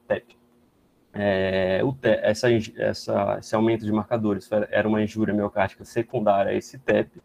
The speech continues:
mas, clinicamente, o paciente estava bem e ele continuou bem. Depois do diagnóstico do tep, a gente calculou o score de pesi dele, o pesi, e deu um risco muito baixo, de cinquenta e oito, e ele se manteve estável clinicamente. A gente deixou em observação ali por vinte e quatro horas, porque era um tep com alterações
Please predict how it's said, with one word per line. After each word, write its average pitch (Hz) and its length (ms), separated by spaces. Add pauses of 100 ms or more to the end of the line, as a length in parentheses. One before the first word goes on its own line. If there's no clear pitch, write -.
(600)
mas, 156 400
clinicamente, 180 600
o - 20
paciente 143 440
estava 131 340
bem 120 260 (180)
e - 60
ele 180 120
continuou 175 440
bem. 127 240 (500)
Depois 123 280
do 131 40
diagnóstico 120 460
do 107 120
tep, 101 340
a 95 40
gente - 280
calculou 104 360
o 104 40
score 95 260
de 92 100
pesi 98 380
dele, 101 280
o - 40
pesi, 98 440 (420)
e 104 260
deu 107 120
um 104 40
risco 104 240
muito 147 220
baixo, 120 340
de - 60
cinquenta 117 380
e 151 40
oito, 127 300 (300)
e 120 80
ele 131 100
se 135 140
manteve 139 280
estável 135 320
clinicamente. 139 600
A 127 40
gente - 100
deixou 117 240 (200)
em 110 80
observação 113 560
ali 107 160
por 113 140
vinte 117 120
e - 40
quatro 117 260
horas, 123 240
porque 110 240
era 104 160
um 107 80
tep 110 240
com - 120
alterações 101 720